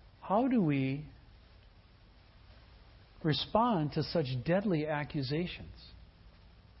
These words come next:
Well, the answer is, we don't shift from the hope of the gospel. We don't move from it. Have you, uh, heard about the Houston Five? Does that ring a bell?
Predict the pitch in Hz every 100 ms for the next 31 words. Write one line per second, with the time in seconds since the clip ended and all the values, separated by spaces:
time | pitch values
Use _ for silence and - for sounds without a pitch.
0 | - - - 147 135 156 254 262 156 127
1 | 120 123 - - - - - - - -
2 | - - 151 131 165 185 208 - - 247
3 | 170 127 - - 147 147 120 120 156 170
4 | - 135 131 135 123 127 131 - - -
5 | - - - - - - - - - -
6 | - 135 135 143 147 151 151 190 - 127
7 | 104 87 - - - - - - - -
8 | - - - - - 160 151 175 160 143
9 | 117 156 185 175 156 156 156 127 160 151
10 | 165 143 147 156 190 - - - - -
11 | - - - - - - - - - -
12 | - - - 120 131 135 127 135 143 170